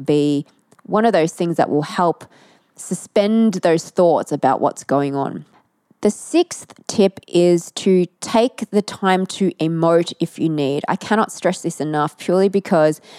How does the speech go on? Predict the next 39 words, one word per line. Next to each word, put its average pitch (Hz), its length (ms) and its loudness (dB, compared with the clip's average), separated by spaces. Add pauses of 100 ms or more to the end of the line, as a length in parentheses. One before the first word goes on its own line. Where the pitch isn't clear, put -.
(120)
I 202 40 -4
feel 302 140 0
like 285 180 2
sometimes 190 560 -2
we 170 360 2 (100)
avoid 160 500 2
feeling 160 360 -2
emotions, 156 800 2
and 151 420 0
that's - 200 -2
because 156 520 0 (440)
some 165 260 -2
of 147 160 -2
the 147 80 -4
emotions 151 480 -2
feel 147 220 0
really 143 360 0
yucky - 320 -2
when 139 160 -2
you're 139 80 -2
going 143 280 0
through 156 240 0
them. - 180 -4
Totally 156 400 -2
fine, 175 400 -2 (300)
totally 165 360 0
understandable, 170 680 2
but 151 180 0
it's 160 180 0
all 185 160 4
part 160 300 -2
of 151 140 -4
being 143 260 0
human. 147 480 0 (380)
And 165 280 2
so 170 380 2 (800)
if - 220 0
we 226 140 4
don't 233 420 2